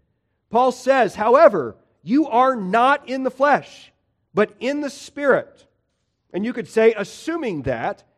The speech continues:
the Spirit of God dwells in you. So, Christian, you are not the same person you used to be. If Christ is in you, if the Spirit is in you, God has changed you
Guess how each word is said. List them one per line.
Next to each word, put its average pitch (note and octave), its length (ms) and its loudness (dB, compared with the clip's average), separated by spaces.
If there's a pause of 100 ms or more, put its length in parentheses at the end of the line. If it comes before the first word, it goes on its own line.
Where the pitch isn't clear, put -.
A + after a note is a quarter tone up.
(120)
the E3 120 -8
Spirit D4 640 -8
of E3+ 180 -6
God D#3 500 2 (120)
dwells F#3 500 -6
in D#3+ 180 -12
you. A#2+ 260 -16 (1160)
So, F3 100 -12
Christian, C4+ 560 -8 (480)
you C4+ 180 -2
are G3+ 140 4
not A#3+ 480 2
the G#3+ 80 -10
same B3+ 400 -4
person G#3 540 -8
you F#3+ 100 -10
used G3 340 -10
to G#3+ 80 -12
be. E3+ 260 -6 (1040)
If - 160 -4
Christ B3 440 0
is G#3+ 120 -12
in A#3 180 -2
you, G3 60 -2
if E3 80 -4
the E3 60 -14
Spirit C4+ 360 -6
is G#3 100 -10
in A3+ 220 -2
you, C#3+ 320 -6 (340)
God A3 400 4
has F3+ 220 -12
changed A#3 580 -6
you B2+ 340 -10